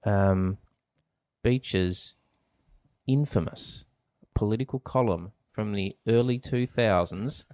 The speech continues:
<laughs> imagine it'll be titled Townshend on Politics. <laughs> Ooh, where'd he come up with that one? I think better known, I'm told, as tormentor of bacon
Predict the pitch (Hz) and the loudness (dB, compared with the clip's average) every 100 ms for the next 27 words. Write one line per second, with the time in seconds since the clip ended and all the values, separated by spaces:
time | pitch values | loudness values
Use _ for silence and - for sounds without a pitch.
0 | _ - - - - - 117 113 120 160 | _ -12 -12 -14 -14 -4 -2 2 2 2
1 | 196 147 117 - 117 104 101 - _ _ | 0 -2 -4 0 2 2 0 -6 _ _
2 | - - - 123 135 143 - 120 104 92 | -20 -14 -4 0 2 0 0 -2 0 -6
3 | - 107 110 95 117 123 120 95 - - | -2 0 0 -2 -2 0 -2 -8 -12 -14
4 | - 185 139 131 127 117 120 110 104 113 | -6 -4 -4 -2 -2 0 -2 0 2 2
5 | 123 98 107 170 - - - _ 156 123 | 2 0 -2 -4 -14 -14 -16 _ -2 0
6 | 143 143 120 - - 101 131 147 127 113 | 0 -2 -4 -8 -18 -6 -4 -2 0 2
7 | 107 127 123 110 - 113 113 104 101 - | 2 2 0 -2 0 0 2 0 -2 -6
8 | _ _ - - 135 127 123 117 - 104 | _ _ -4 0 2 2 -2 -2 -2 0
9 | 98 95 - 107 101 - 98 131 | 0 -4 0 0 0 -4 -4 -4